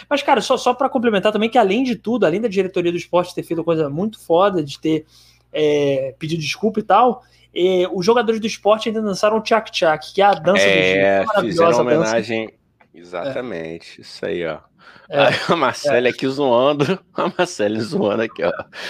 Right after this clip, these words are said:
Speaker 2: "O Daniel está querendo ser o cupido pro Igor namorar a prima dele." É, vai até
Speaker 1: Isso aí,
Speaker 2: porra.
Speaker 1: Marcele.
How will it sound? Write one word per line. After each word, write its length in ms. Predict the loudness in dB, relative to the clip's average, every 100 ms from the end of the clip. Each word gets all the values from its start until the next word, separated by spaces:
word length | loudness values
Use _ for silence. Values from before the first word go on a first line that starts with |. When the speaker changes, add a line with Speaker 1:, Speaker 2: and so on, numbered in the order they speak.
| -12 -12 -2
Speaker 2:
"O 120 | 0
Daniel 520 | 4 4 4 4 4
está 260 | 2 0 -4
querendo 400 | -2 -6 -6 -10
ser 240 | -10 -8
o 60 | -8
cupido 680 | -8 -10 _ -6 -6 -6 -8
pro 220 | -6 -4
Igor 320 | 0 2 2
namorar 420 | 0 2 2 4
a 40 | 0
prima 320 | -4 -2 -2
dele." 480 | -2 -4 -4 -6 -6
É, 400 | -6 -6 -6 -8
vai 240 | -4 -2 0
até 200 | 2 2
Speaker 1:
Isso 200 | 4 4
aí, 60 |
Speaker 2:
porra. 120 | 4 0
Speaker 1:
Marcele. 340 | -8 -10